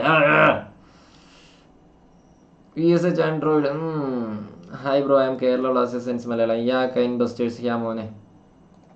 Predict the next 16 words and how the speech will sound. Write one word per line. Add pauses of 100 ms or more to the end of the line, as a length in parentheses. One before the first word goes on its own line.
(3500)
കേരള
ബ്ലാസ്റ്റേഴ്സിന്
അലോകിന്റെ
പവർ
നമുക്ക്
കാണുകയാണ്. (1300)
No
bro. (680)
മുസ്തഫ,
മുസ്തഫ, (160)
എടാ
മോനെ, (160)
എടാ (100)
എനിക്ക് (360)
ലൈവില്, (960)
ലൈവില്